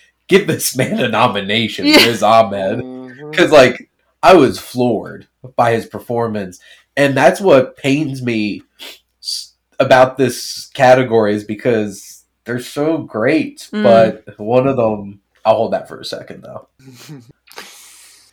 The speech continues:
Speaker 3: Well, um, let's talk about the other non-winning, uh, nomination, Chadwick Boseman in Ma Rainey's Black Bottom.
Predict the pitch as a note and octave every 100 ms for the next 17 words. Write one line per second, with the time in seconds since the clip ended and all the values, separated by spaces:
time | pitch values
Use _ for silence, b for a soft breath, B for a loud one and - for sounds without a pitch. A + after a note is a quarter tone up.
0 | B - F#3 F#3 E3+ E3 D#3 F3+ - F3+
1 | E3+ E3 - D#3+ D#3 D#3+ C#3+ C#3+ D3+ D3+
2 | C#3 C#3 C3+ C3 B2+ A#2+ - B2+ B2+ A#2+
3 | B2 A#2+ - B2+ A#3 G#3+ F3+ C#3+ C3+ C3
4 | C3 B2 - A#2+ A#2+ A#2+ A#2+ A#2+ A#2 G2
5 | G#2+ - F#2+ -